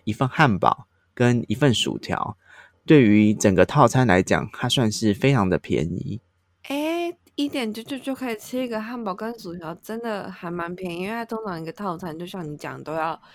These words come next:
Speaker 2: 四，四五磅。然后如果
Speaker 1: 对啊。
Speaker 2: 就是这样子吃下来，其实可以自己带水喝啊，或是什么的，这样真的很好欸。那麦当劳也有参加 Eat Out to Help Out 的活动吗？
Speaker 1: 没错，它就是有参加，所以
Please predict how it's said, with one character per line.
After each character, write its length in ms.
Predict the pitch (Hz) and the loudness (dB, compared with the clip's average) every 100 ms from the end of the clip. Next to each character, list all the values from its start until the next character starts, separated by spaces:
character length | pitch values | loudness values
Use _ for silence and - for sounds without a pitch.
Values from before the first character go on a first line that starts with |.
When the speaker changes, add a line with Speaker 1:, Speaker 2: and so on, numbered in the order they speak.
| - - _ - | -20 -20 _ -18
Speaker 2:
四， 640 | - - 190 156 120 - | -14 -10 -8 -6 -6 -10
四 440 | - - - 190 139 | -18 -16 -10 -6 -6
五 180 | - - | -8 -10
磅。 180 | - 104 76 60 | -4 -4 -6 -16
然 100 | - | -14
后 220 | 165 185 175 | -10 -8 -6
如 160 | 170 | -8
果 360 | 175 156 135 120 _ | -6 -4 -6 -10 _
Speaker 1:
对 200 | 120 101 | -4 -4
啊。 120 | 90 - | -4 -8
Speaker 2:
就 120 | 220 | -10
是 220 | 220 226 | -10 -10
这 140 | 214 247 | -8 -6
样 120 | 202 | -6
子 140 | 190 | -8
吃 240 | 170 196 190 | -10 -12 -10
下 200 | 202 151 | -10 -10
来， 180 | 85 | -12
其 180 | 170 175 | -14 -14
实 480 | 170 170 160 156 - _ - | -10 -8 -6 -8 -12 _ -12
可 160 | 196 | -6
以 80 | 160 | -6
自 180 | 143 175 | -6 -12
己 300 | - 123 - _ _ | -12 -12 -12 _ _
带 180 | - 156 | -6 -6
水 320 | 135 - - - | -6 -12 -14 -12
喝 220 | 165 156 | -8 -6
啊， 360 | 160 143 139 143 | -4 -2 -4 -6
或 160 | 160 | -10
是 140 | 156 156 | -12 -14
什 200 | - 117 | -16 -18
么 120 | - | -20
的， 160 | - - _ _ _ | -20 -20 _ _ _
这 100 | 240 | -10
样 100 | 214 | -8
真 120 | 220 | -8
的 120 | 214 | -8
很 220 | 202 156 170 | -8 -10 -12
好 160 | 175 - | -12 -12
欸。 80 | - - _ - | -12 -18 _ -6
那 100 | 285 | -4
麦 180 | 294 277 | -2 -2
当 160 | 269 | -2
劳 140 | 233 196 | -2 -2
也 60 | |
有 180 | 180 165 | 0 -2
参 180 | - 185 180 | -4 -10 -6
加 240 | 190 190 | -4 -4
Eat 220 | - 180 | -4 -6
Out 120 | 185 180 | -6 -6
to 220 | 160 151 | -8 -8
Help 380 | 165 165 - 170 | -8 -10 -6 -8
Out 60 | |
的 80 | 147 | -8
活 200 | 143 131 | -12 -12
动 200 | - 208 | -6 -6
吗？ 460 | 165 143 139 147 156 | -6 -10 -10 -14 -14
Speaker 1:
没 360 | - 87 87 104 | -4 2 4 4
错， 640 | - - 139 135 123 104 98 | 4 10 12 12 12 12 10
它 260 | - 110 | 4 2
就 160 | 101 110 | 4 4
是 180 | - 110 | 4 6
有 180 | 82 | 6
参 320 | 80 101 107 110 | 6 6 6 6
加， 380 | 117 110 110 | 8 8 8
所 240 | 117 - 117 | 6 6 8
以 320 | 139 123 107 | 10 6 2